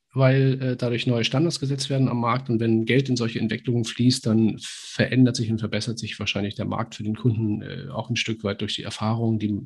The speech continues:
man damit sammelt. Ähm, na klar ist es so, also es ist, da, da muss man nicht drüber nachdenken, dass also die, diejenigen, die das Geld da reinpumpen, da gehört ja die Allianz indirekt auch mit dazu,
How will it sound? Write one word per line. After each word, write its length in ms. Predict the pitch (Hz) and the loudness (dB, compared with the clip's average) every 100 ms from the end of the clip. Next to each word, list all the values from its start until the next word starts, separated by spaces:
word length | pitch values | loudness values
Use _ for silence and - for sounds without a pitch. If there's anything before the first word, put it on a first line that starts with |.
| - | -8
man 300 | 104 104 101 | -4 -2 -2
damit 300 | 101 95 95 | -2 -4 -4
sammelt. 460 | 107 135 196 - - - - - - - - _ _ | 4 6 6 0 -8 -20 -20 -20 -20 -20 -20 _ _
Ähm, 580 | 127 117 117 113 113 - _ - _ _ _ - | 0 2 4 2 0 -4 _ -20 _ _ _ 2
na 160 | 135 | 2
klar 320 | 131 123 127 147 | 4 4 4 2
ist 120 | 143 | -2
es 140 | 135 | 0
so, 260 | 151 151 151 | 2 2 2
also 220 | 120 117 | 0 0
es 100 | 117 | -2
ist, 320 | 123 - - - - | -4 -6 -10 -18 -4
da, 160 | 117 113 - _ - _ - | -2 -2 -4 _ -20 _ -4
da 80 | 113 | 0
muss 220 | 123 - | 0 2
man 100 | 117 | 2
nicht 240 | 117 - _ _ _ - | 2 -8 _ _ _ 4
drüber 220 | 123 113 | 4 6
nachdenken, 560 | 107 127 - 135 131 127 | 4 2 4 6 6 2
dass 160 | - | -2
also 160 | 113 113 | -4 -6
die, 320 | 117 113 113 - - - _ 131 | -4 -4 -6 -18 -20 -20 _ 8
diejenigen, 500 | 131 143 127 120 117 | 10 12 10 8 2
die 120 | 113 | 0
das 180 | 107 - | -2 0
Geld 200 | 123 156 | 0 2
da 100 | 135 | 0
reinpumpen, 460 | 127 123 - 127 | 0 0 -2 -2
da 100 | 107 | -2
gehört 200 | 104 113 | -2 -2
ja 100 | 113 | -2
die 140 | 107 104 | -4 -4
Allianz 340 | 104 110 123 | -2 -2 -2
indirekt 460 | 123 117 110 107 - | -2 -4 -2 -4 -6
auch 160 | 131 | -2
mit 140 | 131 131 | -2 0
dazu, 480 | 113 - 117 113 | -4 4 4 4